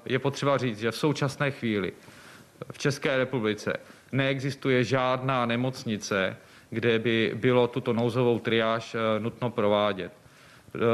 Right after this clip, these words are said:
v České republice v této situaci nebo v, aktuálně prostě je zatím všude dostupná, eh, lůžková péče s umělou plicní ventilací.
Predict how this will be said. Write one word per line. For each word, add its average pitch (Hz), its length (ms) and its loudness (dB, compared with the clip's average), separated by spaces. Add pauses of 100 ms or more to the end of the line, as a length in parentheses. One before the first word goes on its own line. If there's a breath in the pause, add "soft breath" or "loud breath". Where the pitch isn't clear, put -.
(160)
v 110 60 -6
České 139 300 -2
republice 135 580 0
v - 120 -20
této 143 380 -2
situaci 120 760 0
nebo 113 320 0
v, - 120 -16 (260)
aktuálně 110 640 0
prostě 113 540 0
je 120 340 2
zatím 127 400 -4
všude 139 280 -2
dostupná, 117 680 -2 (240 loud breath)
eh, - 20 -20 (400)
lůžková 120 600 2
péče 120 500 0
s - 240 -4
umělou 120 260 2
plicní 120 340 -4
ventilací. 110 720 0